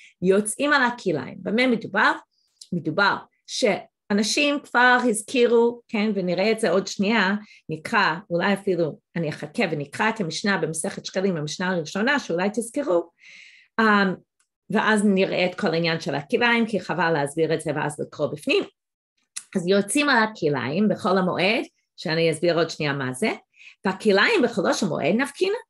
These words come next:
מה, בחול המועד? הרי רואים ממנו, זה סותר משנה מפורשת במסכת שקלים. אז יש סתירה בין משנתנו למשנה בשקלים. באחד באדר משמיעין על השקלים ועל הכליים.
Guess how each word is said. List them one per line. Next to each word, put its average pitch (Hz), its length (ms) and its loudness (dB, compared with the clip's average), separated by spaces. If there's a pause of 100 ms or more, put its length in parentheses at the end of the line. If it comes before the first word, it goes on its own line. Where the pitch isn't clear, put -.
(180)
מה, 196 240 -4
בחול - 260 -6
המועד? 240 380 -4 (420)
הרי 311 280 4
רואים 285 260 2
ממנו, 392 260 4
זה 277 160 0
סותר 359 460 -2
משנה 226 280 -4
מפורשת 277 580 -4
במסכת 208 420 -4
שקלים. 269 360 -2 (420)
אז 226 120 0
יש 311 160 2
סתירה 214 340 2
בין 202 160 4
משנתנו 294 640 -4
למשנה 208 320 -2
בשקלים. - 580 -8 (580)
באחד 294 500 2
באדר 220 540 2
משמיעין 208 520 0
על 202 140 4
השקלים 190 640 2
ועל 175 280 2
הכליים. - 640 -8